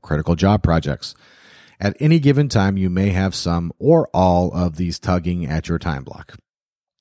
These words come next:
You can't forego your power hours. That's a given. So what do you do? I get asked this a lot. I'll be teaching and know that as soon as I finish, hands are going to shoot, shoot up. What do I do if I'm a single parent with kids?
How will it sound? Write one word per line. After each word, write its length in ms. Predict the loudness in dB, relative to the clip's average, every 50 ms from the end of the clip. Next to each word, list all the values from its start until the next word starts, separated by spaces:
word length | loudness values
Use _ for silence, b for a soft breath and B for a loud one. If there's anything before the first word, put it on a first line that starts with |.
| _ _ _ _
You 200 | -4 -2 -2 -2
can't 340 | 0 2 2 2 2 0 -2
forego 480 | -2 0 0 2 2 2 2 4 4
your 520 | 2 2 0 0 0 0 0 -2 -4 -4 -6 -8
power 380 | -8 -6 -4 -4 -4 -4 -4 -4
hours. 580 | -2 0 0 0 -2 -4 -8 -12 -16 -16 -18 _
That's 340 | -8 -6 -6 -6 -6 -8 -10
a 40 | -6
given. 340 | -4 -4 -2 -4 -6 -8 b b b b b b b b
So 180 | -4 0 2 2
what 120 | 4 4
do 60 | 4 4
you 80 | 4
do? 260 | 4 4 4 2 -2 -6 b b b b b b b b b b b b -6
I 80 | -2
get 160 | 2 4 4
asked 220 | 4 4 4 2 -2
this 160 | -4 -4 -4
a 40 | -4
lot. 340 | -4 -2 -2 -4 -6 -10 _ _ _
I'll 180 | -6 -6 -4 -4
be 220 | -2 -4 -4 -4
teaching 600 | -2 -2 -4 -2 -2 0 0 0 0 -2 -4 -6 -8 -8
and 380 | -6 -4 -2 -2 -2 -2 -2
know 200 | 0 2 2 2
that 260 | 2 0 0 0 -2
as 80 | -4 -4
soon 140 | -2 0 2
as 80 | 4 4
I 80 | 2
finish, 420 | 2 2 0 0 0 0 0 -2 -2
hands 300 | -2 0 0 0 0 -2
are 80 | -2
going 200 | -2 -2 -2 -2
to 60 | -2 -4
shoot, 400 | -4 -4 -2 -2 -2 -2 -4 -6
shoot 260 | -8 -8 -6 -4 -4 -4
up. 160 | -4 -6 -6
What 140 | -4 0 2
do 80 | 2 4
I 60 | 4
do 160 | 6 6 6
if 80 | 4 4
I'm 140 | 2 2
a 60 | 0 0
single 300 | 0 0 2 2 2 2
parent 300 | 2 2 2 2 2 0
with 120 | -4 -2
kids? 540 | 0 2 2 2 2 0 -4 -10 -18 -18